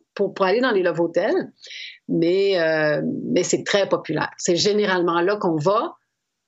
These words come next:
quelques heures ou toute une nuit, dépendant de notre énergie, pour, euh, euh,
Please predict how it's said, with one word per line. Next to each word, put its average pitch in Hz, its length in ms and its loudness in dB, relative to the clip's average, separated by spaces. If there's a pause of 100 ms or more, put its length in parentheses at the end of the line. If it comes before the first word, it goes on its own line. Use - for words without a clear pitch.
quelques 175 320 0
heures 190 200 0
ou 175 60 0
toute 175 160 -2
une 180 140 0
nuit, 330 380 0
dépendant 165 380 0
de 180 60 0
notre 156 180 -2
énergie, 220 480 0 (500)
pour, 320 360 0
euh, 247 100 2
euh, 180 1000 0